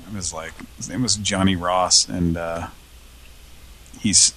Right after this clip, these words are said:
he is still doing, there's some business that uses him, and, uh,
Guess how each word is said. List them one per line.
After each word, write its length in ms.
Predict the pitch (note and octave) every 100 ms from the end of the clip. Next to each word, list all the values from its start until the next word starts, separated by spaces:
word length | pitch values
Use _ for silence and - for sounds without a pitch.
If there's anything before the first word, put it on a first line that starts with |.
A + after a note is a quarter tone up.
| -
he 500 | B2+ B2 A#2+ A2+ G#2
is 160 | G2
still 440 | - - - B2+ A2
doing, 600 | G2 G2+ G2+ F#2+ F2+ F2+
there's 200 | F2 F2
some 360 | - - G#2 E2+
business 440 | F2 E2 E2+ D#2+
that 180 | - -
uses 360 | F2 E2 E2 -
him, 260 | E2+ E2 E2+ - - - - - - - - -
and, 320 | E2 D#2+ D#2
uh, 540 | D#2+ D#2+ D#2 D#2+ D#2+